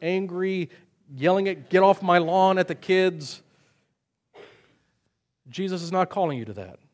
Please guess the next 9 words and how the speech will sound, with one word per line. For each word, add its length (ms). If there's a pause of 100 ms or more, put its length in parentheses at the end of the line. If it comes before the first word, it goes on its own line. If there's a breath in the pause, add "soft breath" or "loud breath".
(1400)
Those 260
wounds 520
require 680
a 140
path 340
of 120
healing 420
and 180
forgiveness. 640